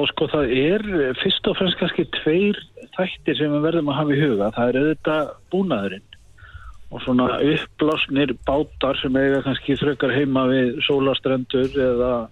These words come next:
í sundlaugum eða eitthvað þess háttar. Þeir eru góðir þar en þeir eiga ekki heima á íslenskum vötnum sem eru eins og Einar kom inn á Þjóðgarðsvörður í hádeginu ísköld og Þingvallavatn er nú ekki,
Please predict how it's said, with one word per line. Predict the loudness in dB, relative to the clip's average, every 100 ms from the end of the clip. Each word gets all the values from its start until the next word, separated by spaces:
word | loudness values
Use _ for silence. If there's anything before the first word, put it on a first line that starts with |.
| -16 -20 -20 -20 -10
í | -2
sundlaugum | 0 0 2 2 2 2 0 0
eða | 0
eitthvað | 0 -4 -2
þess | -2
háttar. | -2 -2 -2
Þeir | -2
eru | 0 0
góðir | 0 0 2 0
þar | -2 -2 -2
en | -4 -2
þeir | -4 -4
eiga | -4 0 0
ekki | 0 -2
heima | 0 0 -2
á |
íslenskum | -2 -2 -2 -2 -2 -4 -4 -20 -12 -6
vötnum | -6 -6 -8 -8 -10 -20 -20 -20
sem | -6 0
eru | 2 2 2
eins | 2 2
og | 2 2
Einar | 2 0 -2
kom | 0 0
inn | 2
á | 0
Þjóðgarðsvörður | 0 -2 -2 0 0 2
í | 0
hádeginu | 0 0 0 0 0 -2
ísköld | 0 0 0 0 -2 -4 -6 0
og | 0 0
Þingvallavatn | -2 -2 0 0 0 -2 0
er |
nú | 2 2
ekki, | -2 -4 -2